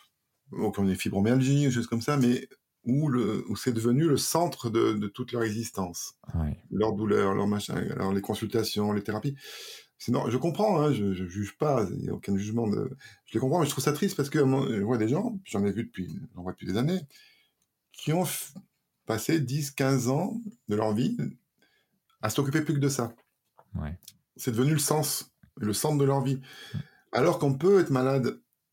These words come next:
Speaker 1: mais continuer à, à agir, à être. Et moi, je, j'aime bien citer aussi Viktor Frankl,
Speaker 2: Eh oui.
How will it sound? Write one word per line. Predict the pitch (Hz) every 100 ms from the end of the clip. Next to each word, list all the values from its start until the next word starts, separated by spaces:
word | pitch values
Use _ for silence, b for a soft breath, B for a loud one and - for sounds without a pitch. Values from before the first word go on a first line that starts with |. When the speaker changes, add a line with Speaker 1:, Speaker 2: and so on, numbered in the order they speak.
| -
Speaker 1:
mais | -
continuer | 156 139 147 151 156
à, | 131 101 95 - - _ _ _ _
à | 104
agir, | 107 104 143 127
à | 107
être. | 139 139 - - _ _ _ B B B B B
Et | 113 113 113 113 110
moi, | 117 131
je, | 123 117
j'aime | 104 113 113
bien | 123
citer | 120 123 117 123
aussi | 117 - 120
Viktor | 113 - 113
Frankl, | - 113 110 151 151 101 95 _ _ _ -
Speaker 2:
Eh |
oui. | 92 98 - _ 135